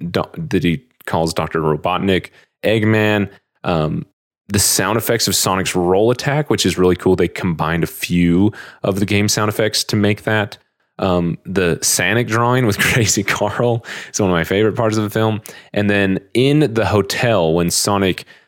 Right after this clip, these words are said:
like, does everything all at once 'cause he wants to try it out in the hotel, there's one thing where he's balan-, he's, like, doing the balancing animation, like he's about to fall over from the games. Uh, so yeah, go watch that scene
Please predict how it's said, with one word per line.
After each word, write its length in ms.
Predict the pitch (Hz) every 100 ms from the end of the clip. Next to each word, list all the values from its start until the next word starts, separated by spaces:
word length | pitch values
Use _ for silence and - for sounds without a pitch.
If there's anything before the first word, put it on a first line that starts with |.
| _
like, 220 | 92 85
does 240 | 87 90 82
everything 440 | 95 90 101 92 90
all 220 | 92 90
at 60 |
once 340 | 82 85 101 -
'cause 160 | 101
he 60 | 82
wants 280 | 80 82 -
to 60 |
try 300 | 80 - 85
it 60 | 78
out 220 | 78 71
in 140 | 80 80
the 80 |
hotel, 520 | 82 82 - 87 107 - - - -
there's 340 | 95 90 85
one 320 | 92 87 110 113
thing 160 | 101
where 140 | 90 85
he's 200 | 92 80
balan-, 480 | 107 85 90 107
he's, 180 | 98 104
like, 180 | 95 85
doing 200 | 104 101
the 80 | 90
balancing 720 | 82 - 80 85 98 - 113
animation, 460 | 110 110 107 -
like 140 | 98 80
he's 120 | 80
about 220 | 76 80
to 60 | -
fall 280 | - 80 78
over 300 | 78 101 101 - -
from 160 | - 85
the 80 | 80
games. 480 | 78 76 76 - - _ _
Uh, 280 | - 71 73
so 160 | - 82
yeah, 200 | 80 76
go 100 | 80
watch 220 | 78 82
that 120 | 78
scene 380 | 76 65 - -